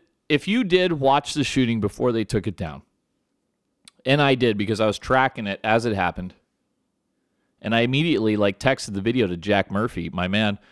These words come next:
uh, former Army Ranger, former Green Beret over at Soft Rep, and I was like, "Dude,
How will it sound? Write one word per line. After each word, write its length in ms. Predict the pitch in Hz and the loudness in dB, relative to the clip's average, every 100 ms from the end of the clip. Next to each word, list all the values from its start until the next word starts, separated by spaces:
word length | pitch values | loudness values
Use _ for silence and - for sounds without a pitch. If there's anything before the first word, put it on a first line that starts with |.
| _ _ - | _ _ -16
uh, 120 | 95 | -14
former 300 | - 110 104 | -8 -4 -2
Army 220 | 98 101 95 | 0 0 -2
Ranger, 320 | 98 92 95 | -2 -4 -6
former 460 | - 101 95 87 - | -6 -6 -4 -6 -10
Green 240 | 98 104 95 | -10 -8 -4
Beret 360 | 92 101 98 - _ _ - | 0 2 0 -4 _ _ -10
over 220 | 98 92 | -6 -6
at 100 | 87 | -6
Soft 300 | - 110 - | -2 -2 -2
Rep, 100 | 101 | -6
and 100 | 98 | -8
I 40 | 92 | -10
was 100 | 90 | -8
like, 160 | 87 | -8
"Dude, 340 | - 117 98 | 0 2 2